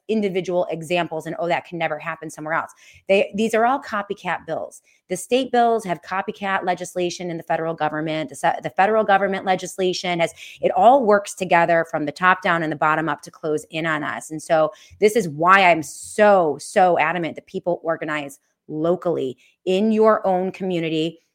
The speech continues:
a-, as low as the school board level. Everyone needs to do this, because that's the point of implementation. Their plans mean nothing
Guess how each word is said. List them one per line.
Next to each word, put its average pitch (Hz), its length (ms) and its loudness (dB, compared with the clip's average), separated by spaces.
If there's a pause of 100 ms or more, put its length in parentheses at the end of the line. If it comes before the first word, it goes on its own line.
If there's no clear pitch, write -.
(160)
a-, 170 200 2
as 170 200 4
low 190 400 6
as 220 200 4
the 202 100 -6
school 185 260 -6
board 170 280 -2
level. 156 460 -2
Everyone 208 560 2
needs 190 220 -4
to - 100 -8
do 175 160 -2
this, 165 220 -2
because 156 340 -8
that's 170 380 6
the 233 80 -6
point 180 400 -4
of 180 240 -4
implementation. 160 960 -6 (420)
Their 185 160 6
plans 269 640 2
mean 233 320 2
nothing 226 560 2